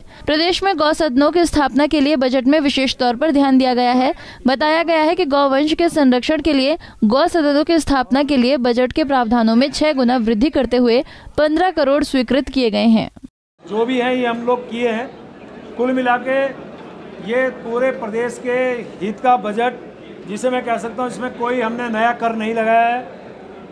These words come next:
Speaker 2: आय बढ़ाने के स्रोत को हम लोग देख रहे हैं और केंद्र सरकार की जो भी योजनाएं हमें मिलती हैं, उनको हम मॉनिटरिंग करेंगे, ताकि हमारे यहाँ, आप जानते हैं कि हमारा सीमित आय वाला प्रदेश है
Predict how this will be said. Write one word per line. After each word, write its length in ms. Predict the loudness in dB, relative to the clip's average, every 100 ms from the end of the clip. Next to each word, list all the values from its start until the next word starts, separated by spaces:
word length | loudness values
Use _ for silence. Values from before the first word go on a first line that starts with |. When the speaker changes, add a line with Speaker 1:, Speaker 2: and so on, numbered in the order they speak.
| -10
Speaker 2:
आय 220 | -2 0 0
बढ़ाने 340 | 0 -2 -2
के 120 | -6
स्रोत 360 | -6 -4 -4 -4
को 80 | -6
हम 180 | -6 -6
लोग 160 | -8 -8 -16 -16 -16 -16 -8
देख 220 | -4 -2
रहे 120 | 0
हैं 260 | -2 -4 -6 -12 -18 -18 -4
और 180 | -2 -2
केंद्र 380 | -2 -4 -2
सरकार 400 | -4 -8 -2 -2
की 140 | -2 -6
जो 240 | 0 0
भी 200 | 2 2
योजनाएं 400 | 2 2 -2 -2
हमें 140 | -2 -4
मिलती 280 | -10 -12
हैं, 140 | -12 -14 -20 -20 -20 -10
उनको 240 | -6 2
हम 100 | 2
मॉनिटरिंग 460 | 2 -2 -4 -6 -4
करेंगे, 320 | -4 -4 -4
ताकि 360 | -6 -6 -6 -6
हमारे 260 | -6 -4
यहाँ, 300 | -4 -4 -4 -8 -16 -16 -6
आप 140 | -4 -2
जानते 300 | -2 -2 -4
हैं 100 | -4
कि 60 |
हमारा 240 | -4 -2 -4
सीमित 460 | -6 -6 -6 -2 -2 -2 -6 -14 -16 -12 -2
आय 200 | 0 2
वाला 260 | 2 0
प्रदेश 420 | -2 -4 -4 -2
है 120 | -4